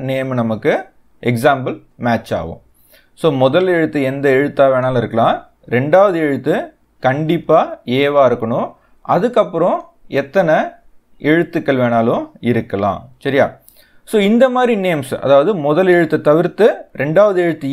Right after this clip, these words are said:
ஏ இருந்து அதுக்கப்புறம் எத்தனை கேரக்டர் இருக்கிற நேம், இந்த மாதிரி நேம்ஸை தான் வந்து இந்த ஸ்டேட்மெண்ட் நமக்கு கேப்சர் பண்ணி கொண்டு வந்து கொடுக்கும். ஓகேவா? So, இதை நம்ம எக்ஸிக்யூட் பண்ணி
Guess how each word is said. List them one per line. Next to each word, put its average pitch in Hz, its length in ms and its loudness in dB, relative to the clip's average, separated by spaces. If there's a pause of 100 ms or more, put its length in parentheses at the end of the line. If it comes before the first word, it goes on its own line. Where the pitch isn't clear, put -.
(120)
ஏ 175 40 2 (160)
இருந்து 160 280 0 (240)
அதுக்கப்புறம் 160 480 0
எத்தனை 196 260 -2 (100)
கேரக்டர் 180 440 0
இருக்கிற 156 260 -2 (680)
நேம், 151 240 2 (180)
இந்த 175 140 0 (100)
மாதிரி 202 160 2 (120)
நேம்ஸை 156 340 -4
தான் 151 140 2
வந்து 135 180 0 (240)
இந்த 175 200 0 (340)
ஸ்டேட்மெண்ட் 147 500 -2
நமக்கு 120 300 -4 (520)
கேப்சர் 156 380 0
பண்ணி 135 160 -8 (100)
கொண்டு 135 240 -2
வந்து 120 220 -2 (320)
கொடுக்கும். 98 380 -6 (560)
ஓகேவா? 123 280 0 (240)
So, - 120 -10
இதை 135 120 0
நம்ம 131 140 -2 (300)
எக்ஸிக்யூட் 123 380 -4
பண்ணி 110 140 -2